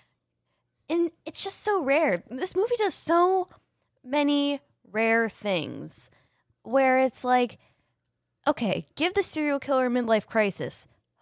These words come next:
Okay. But then give him, like, a glimpse at the inner,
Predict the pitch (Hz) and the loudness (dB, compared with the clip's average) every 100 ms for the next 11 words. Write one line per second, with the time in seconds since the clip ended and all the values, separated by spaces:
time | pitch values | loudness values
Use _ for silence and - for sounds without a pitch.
0 | - 226 311 - 185 170 196 311 - _ | -6 -2 -2 -2 -6 -2 -2 -2 -4 _
1 | _ _ _ - 240 269 269 262 262 254 | _ _ _ -10 -4 0 2 2 2 0
2 | 247 _ _ _ _ 202 247 269 269 220 | -4 _ _ _ _ _ 2 4 4 2
3 | 208 196 - 262 254 240 233 233 233 226 | -8 -10 -6 0 2 2 0 0 -2 -2
4 | 220 - _ 233 226 185 - - _ _ | -4 -10 _ 2 2 2 -4 -18 _ _
5 | _ _ _ _ - 202 - 190 208 240 | _ _ _ _ -10 -8 -2 -2 2 0
6 | 233 - - 196 - 220 196 185 202 202 | -2 -8 -4 -4 -2 -6 -2 -2 0 0
7 | 202 196 | 0 -4